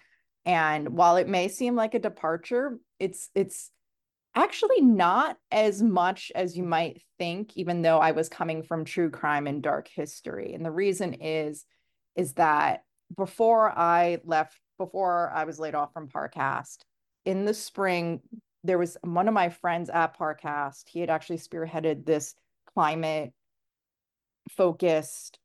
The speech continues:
uh, Earth Day special, and we were using climate best practices. So it was very fortunate crossover here that, uh, I was working with him on an episode, and I had gotten to know a Spotify has an impact team, and I had heard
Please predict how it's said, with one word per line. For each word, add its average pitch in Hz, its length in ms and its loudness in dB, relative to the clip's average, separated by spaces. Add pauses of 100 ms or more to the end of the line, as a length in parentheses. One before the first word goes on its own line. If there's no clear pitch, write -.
(160)
uh, 151 220 -10
Earth 190 220 2
Day 143 160 0
special, - 640 -6
and 156 240 -4
we 170 80 0
were 170 100 2
using 190 360 0
climate 156 400 -2
best 151 240 0
practices. 262 640 -6
So 147 140 -4
it 143 40 -2
was 160 140 -4
very 165 240 2
fortunate 170 720 -2 (100)
crossover 180 640 4
here 156 320 -4 (540)
that, 156 580 2
uh, - 260 -10
I 165 120 0
was 175 180 -2
working 165 300 -2
with 160 120 -4
him 165 240 -2
on 160 140 0
an 160 140 -4
episode, 147 880 -2
and 147 320 -8
I 165 80 -2
had 170 160 -6
gotten 160 300 2
to 175 100 -8
know 147 380 0
a - 80 -4
Spotify 151 520 -2
has 160 160 -4
an 170 140 -8
impact 139 560 -6
team, 156 340 -6
and 143 160 -8 (680)
I 190 80 4
had 175 140 2
heard 226 460 4